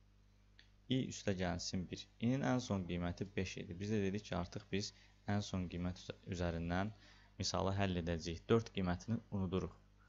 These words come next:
I bərabərdir, i üstə gəlsin bir, yəni beş üstə gəlsin bir, i-nin qiyməti olacaq altı. Qayıdırıq yuxarı,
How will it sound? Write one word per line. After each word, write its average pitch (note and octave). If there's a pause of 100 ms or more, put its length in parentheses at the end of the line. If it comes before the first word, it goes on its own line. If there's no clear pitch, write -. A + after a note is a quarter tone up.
(720)
I D#3
bərabərdir, G#2+
i A2
üstə G2
gəlsin F2+
bir, E2+
yəni F2+ (520)
beş G#2
üstə -
gəlsin E2+
bir, A#2+ (320)
i-nin G2
qiyməti F2
olacaq F#2 (480)
altı. F#2 (1800)
Qayıdırıq A#2
yuxarı, F2+